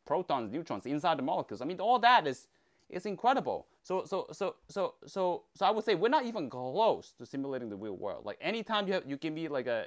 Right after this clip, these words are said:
V R game, just zoom in, zoom in a tree. Do you see cells? Zoom into the cell. Do you see, do you see little molecules? And, and, and let me just say, we're not even close to that. So, so this argument is complete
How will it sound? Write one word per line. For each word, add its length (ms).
V 140
R 160
game, 340
just 260
zoom 220
in, 320
zoom 220
in 120
a 60
tree. 320
Do 120
you 100
see 180
cells? 540
Zoom 260
into 140
the 120
cell. 400
Do 100
you 140
see, 420
do 60
you 80
see 140
little 720
molecules? 800
And, 300
and, 240
and 280
let 100
me 80
just 160
say, 160
we're 140
not 520
even 220
close 280
to 80
that. 240
So, 300
so 100
this 160
argument 460
is 200
complete 580